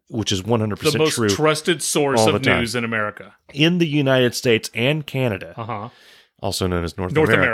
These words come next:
Speaker 2: America.
Speaker 1: the only species found is the Virginia opossum.
Speaker 2: Mm-hmm.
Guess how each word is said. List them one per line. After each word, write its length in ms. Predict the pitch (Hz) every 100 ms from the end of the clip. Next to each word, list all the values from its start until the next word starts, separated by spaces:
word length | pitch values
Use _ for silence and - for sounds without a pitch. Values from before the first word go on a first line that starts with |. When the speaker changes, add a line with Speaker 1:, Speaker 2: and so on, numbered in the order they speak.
| 87
Speaker 2:
America. 180 | 139 - - - - _
Speaker 1:
the 140 | 123 127
only 180 | 185
species 500 | 196 - 160 147 139
found 400 | - 131 123 120
is 180 | 117 95
the 120 | 113
Virginia 720 | 92 110 104 101 165 160 147 -
opossum. 760 | 127 151 - 139 127 - - -
Speaker 2:
Mm-hmm. 280 | 131 135